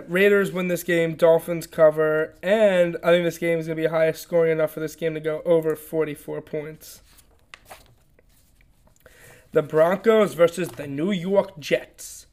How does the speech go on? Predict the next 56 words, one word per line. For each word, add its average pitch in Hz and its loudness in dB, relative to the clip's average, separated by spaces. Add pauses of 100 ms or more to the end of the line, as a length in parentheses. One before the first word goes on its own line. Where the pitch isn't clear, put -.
(400)
I 165 0
mean, 165 6
life 202 6
for 202 0
Zach 185 2
Wilson, 185 2
man. 147 -4 (760)
Okay, 160 6
you 160 -2
go 185 0 (140)
against 180 -2
that 165 6
Panthers 190 2
defense, 160 -2
which 160 -10
is 160 -4
the - -6
top 190 0
in 202 2
the 190 0
N 180 0
F 170 0
L 175 6
right 160 8
now. 147 -2
Granted, 156 2 (120)
it's - -8
just 156 -6
been 147 -2 (560)
three 160 0
opponents. 185 0 (680)
Uh, 165 0
yeah, 165 4
I - 0
didn't 196 2
even 196 0
talk 208 6
about 185 4
that 156 4
Panthers-Texans 151 -4
game 143 -6
yet, 147 -10 (100)
but 151 -2
I'll 151 4
get, 156 -6
I 151 4
guess 160 -2
I'll 160 -2
do 156 -8
that 156 2
at 147 -4
the 165 0
end 160 2
of 143 -6
the 143 -10
segment. 143 -10